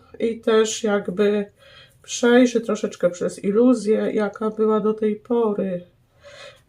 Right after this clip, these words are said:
Zostawi jakby iluzję za sobą. Odejdzie od iluzji emocjonalnej w swoim życiu. A, albo też może od takiego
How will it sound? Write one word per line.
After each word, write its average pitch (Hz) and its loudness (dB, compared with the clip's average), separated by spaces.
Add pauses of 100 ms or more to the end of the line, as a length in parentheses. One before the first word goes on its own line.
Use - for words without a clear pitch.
(140)
Zostawi 240 6
jakby 214 4
iluzję 214 4
za 190 -2
sobą. 160 0 (800)
Odejdzie 214 2
od 185 -2
iluzji 226 -2 (160)
emocjonalnej 202 2
w 208 -4
swoim 208 -2
życiu. 196 -4 (1120)
A, 208 2
albo 208 0
też 208 -2
może 202 0 (320)
od - -8
takiego 202 2